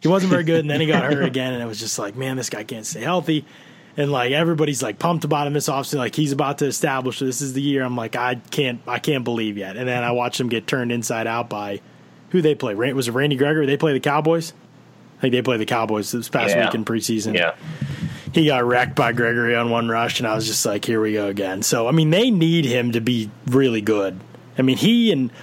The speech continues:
Speaker 1: you know, Iupati's had injuries and is not the same player and decline. Now they got a rookie at center, and Justin Pugh comes over. That'll be nice for them. He's a solid starter, but Andre Smith, the right tackle, just got absolutely taken to school by DeMarcus Lawrence the other day. So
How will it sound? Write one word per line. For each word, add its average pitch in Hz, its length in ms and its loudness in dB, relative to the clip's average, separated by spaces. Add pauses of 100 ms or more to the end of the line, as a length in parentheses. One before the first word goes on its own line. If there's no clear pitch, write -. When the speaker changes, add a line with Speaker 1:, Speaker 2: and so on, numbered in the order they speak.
(200)
Speaker 1:
you - 80 0
know, - 20 -4
Iupati's 165 580 2
had 135 100 2
injuries 147 520 2
and 131 80 2
is 113 100 -2
not 139 200 0
the - 40 -2
same 127 220 0
player 147 260 2
and 120 80 -2
decline. 151 400 0
Now 135 140 0
they 135 100 2
got 120 120 0
a - 20 -2
rookie 151 360 2
at 127 100 0
center, 139 300 0
and 123 100 -2
Justin 147 300 0
Pugh 156 200 2
comes 143 260 0
over. 139 220 2
That'll 143 200 2
be 127 120 2
nice 120 260 0
for 135 100 -2
them. 123 140 0
He's 131 140 0
a 123 80 -2
solid 117 300 -2
starter, 120 380 0
but 110 200 -4 (400)
Andre 143 280 2
Smith, 139 280 0
the 127 100 0
right 123 220 2
tackle, 131 400 0
just 113 200 -2
got 117 180 0
absolutely 120 420 -2
taken 120 320 -2
to 98 80 -4
school 143 420 2
by 127 160 0
DeMarcus 123 480 0
Lawrence 120 300 0
the 123 80 0
other 113 160 0
day. 113 180 0
So 110 300 0